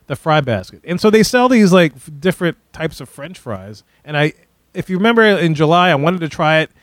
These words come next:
but this was the booth that always had breakdowns, like their cookers weren't working or they ran out of stuff or they closed early and just wasn't happening.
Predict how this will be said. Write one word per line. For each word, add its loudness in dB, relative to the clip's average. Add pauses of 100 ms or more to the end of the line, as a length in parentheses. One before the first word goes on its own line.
(260)
but -12
this -6
was -8
the -6
booth -2
that -6
always -2
had -8
breakdowns, -10
like -20
their -20
cookers -2
weren't 0
working -2
or -2 (300)
they 0
ran 2
out 0
of 0
stuff -4
or -8
they -6
closed 0
early 4
and -4
just -10
wasn't -4
happening. -4